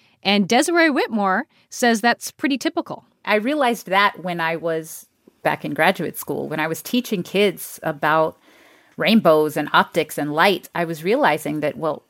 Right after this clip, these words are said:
Speaker 2: some kids are colorblind and they don't even see the colors the way I see them.
Speaker 1: Right.
Speaker 2: Some kids don't see shapes the way I see them, um, and even some adults. And so I realized that people are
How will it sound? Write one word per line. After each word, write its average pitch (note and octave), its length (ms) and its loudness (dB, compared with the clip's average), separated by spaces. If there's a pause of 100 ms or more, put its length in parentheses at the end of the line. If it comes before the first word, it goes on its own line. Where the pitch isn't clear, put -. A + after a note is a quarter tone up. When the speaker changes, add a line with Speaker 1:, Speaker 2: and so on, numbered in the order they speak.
Speaker 2:
some A3 360 0
kids D3+ 300 0
are F3 100 -2
colorblind C#3+ 680 0
and D3 100 -4
they E3 100 0
don't G3+ 140 0
even F#3+ 200 -2
see G3 180 -4
the F#3 80 -2
colors C4+ 400 0
the E3 80 -6
way D3 180 -2
I C#3 60 -4
see C#3 220 -10
them. C#3+ 340 -10
Speaker 1:
Right. E3 300 -8
Speaker 2:
Some C4+ 220 2
kids F3+ 560 0 (220)
don't F#3+ 320 4
see A3+ 220 -2
shapes - 480 2
the F#3+ 80 2
way D3 220 2
I C3 100 2
see C#3+ 260 -6
them, - 240 -8 (340)
um, E3 460 2 (380)
and F3 340 -2
even F#3 260 -2
some G#3 220 2
adults. - 460 -2
And F3 180 -6
so F3+ 160 2
I F3 60 4
realized F3+ 720 0
that - 180 -2
people F#3 840 0
are D#3 480 0